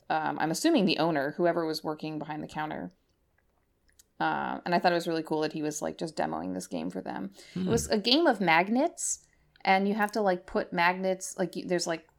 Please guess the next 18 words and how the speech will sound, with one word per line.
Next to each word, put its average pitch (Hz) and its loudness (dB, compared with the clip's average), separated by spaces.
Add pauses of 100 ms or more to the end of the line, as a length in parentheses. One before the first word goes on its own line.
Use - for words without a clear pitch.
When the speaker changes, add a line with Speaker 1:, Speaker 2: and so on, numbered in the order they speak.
(1500)
Speaker 1:
um, 160 4 (580)
a 170 2
kind 202 -2
of 185 2
a 156 4
padded 170 2 (220)
mat 165 0
out, 156 2 (440)
and 165 -2
then 160 -2 (120)
you 185 -4
put - -4
magnets 165 -4
down 160 0
on 160 -2
the 160 -4
board, 156 -2
and 151 -6